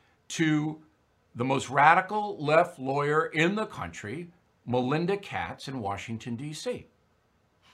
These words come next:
All of a sudden, Katz is representing Christine Blasey Ford.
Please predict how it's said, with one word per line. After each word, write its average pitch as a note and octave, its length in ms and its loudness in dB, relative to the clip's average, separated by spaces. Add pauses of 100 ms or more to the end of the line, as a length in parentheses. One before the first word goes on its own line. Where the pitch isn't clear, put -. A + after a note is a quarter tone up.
(180)
All D2+ 80 -16
of F2 40 -12
a G#2+ 60 -10
sudden, A3+ 500 2 (180)
Katz C#3 340 4
is B2+ 100 -8
representing D#3+ 720 -2 (920)
Christine A2+ 420 -6
Blasey C3+ 380 2
Ford. B3 340 0